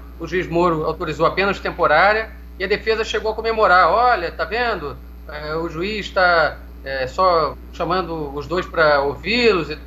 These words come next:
tal, e logo em seguida eles serão liberados, depois de prestar esclarecimento."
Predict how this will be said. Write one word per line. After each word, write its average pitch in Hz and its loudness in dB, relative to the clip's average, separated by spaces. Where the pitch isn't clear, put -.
tal, 202 4
e 175 -4
logo 175 0
em 160 -6
seguida 160 -10
eles 160 -12
serão 160 -4
liberados, 156 2
depois 156 -10
de - -16
prestar 160 -10
esclarecimento." 151 -8